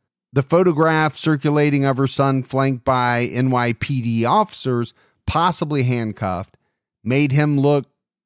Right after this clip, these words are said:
guilty to many people. And Morph, this is another thing that has come up in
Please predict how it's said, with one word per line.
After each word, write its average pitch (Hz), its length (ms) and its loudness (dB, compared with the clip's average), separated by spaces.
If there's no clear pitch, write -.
guilty 160 500 -4
to 127 100 -4
many 120 240 0
people. - 420 -16
And 139 140 2
Morph, 170 300 2
this 160 220 -2
is 156 60 -8
another 175 400 0
thing 175 380 -2
that 110 140 -4
has 120 100 -4
come 147 340 -2
up 139 380 0
in 135 420 0